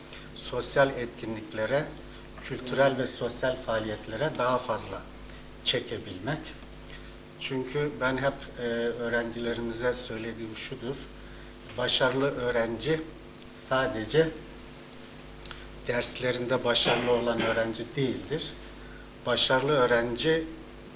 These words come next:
e, derslerinde başarısı kadar veya derslerindeki başarısıyla birlikte sosyal faaliyetleri de beraberinde götüren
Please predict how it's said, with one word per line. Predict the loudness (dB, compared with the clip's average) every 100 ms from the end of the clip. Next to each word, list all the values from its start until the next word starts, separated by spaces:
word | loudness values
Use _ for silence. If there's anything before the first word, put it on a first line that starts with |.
| -16 -16 -16 -16 -14 -14 -14 -14 -10 -4
e, | -2 -2 -2 -4 -6 -8 -12 -4
derslerinde | 2 2 2 2 4 4 6 6 6
başarısı | 6 8 6 4 2 0
kadar | 0 0 0 -2 -8 -4
veya | 2 2 4
derslerindeki | 2 0 -2 -4 -2 -2 -2 -2
başarısıyla | 2 4 4 2 0 2 4 4 2
birlikte | -4 -4 -6 -8 -10 0 6 6 6 -4 -8 -10 -12 -12
sosyal | -12 -4 -4 0 4 4
faaliyetleri | 4 4 4 2 -2 0 0 0
de | 2 2 0 -4
beraberinde | 0 2 2 2 -2 -2 -2
götüren | -2 -4 2 2